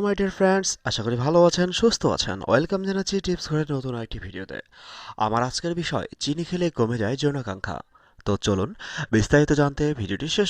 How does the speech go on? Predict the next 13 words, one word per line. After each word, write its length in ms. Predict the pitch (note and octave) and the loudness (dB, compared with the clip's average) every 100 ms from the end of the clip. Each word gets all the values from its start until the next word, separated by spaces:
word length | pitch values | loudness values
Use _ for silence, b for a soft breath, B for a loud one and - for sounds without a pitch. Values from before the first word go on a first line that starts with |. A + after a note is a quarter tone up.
| - | 0
পর্যন্ত 280 | B2 F#2+ - - | -2 -4 -12 -16
দেখি। 240 | - - - _ _ _ _ _ _ _ _ _ _ _ _ _ _ _ b b b b b b - A2 | -18 -20 -20 _ _ _ _ _ _ _ _ _ _ _ _ _ _ _ b b b b b b -4 -2
মাত্রাতিরিক্ত 640 | - - F3+ F#3 F#3+ - F#3 - | 0 0 -2 -2 -2 0 0 4
কাজের 280 | B2 A#2 C3 C#3+ | 2 2 0 0
চাপের 280 | C3 D3+ - | 0 -2 -4
প্রভাবে 340 | C3+ D3+ C3+ B2+ - | -4 -2 -2 -2 -2
কমে 220 | C3+ C#3 C#3+ | -4 -2 -4
যায় 160 | C#3+ D3 A#2 | -4 -2 -2
যৌন 160 | F#2+ F#2 | -4 -4
চাহিদা। 320 | G#2 G#2 F#2 E2+ B B B A2 | -8 -8 -8 -10 B B B 2
আবার 180 | A2+ B2 G#2+ | 2 2 4
বয়স 260 | G2+ A#2 - - | 4 4 0 -4
একটু 160 | C#3+ | -2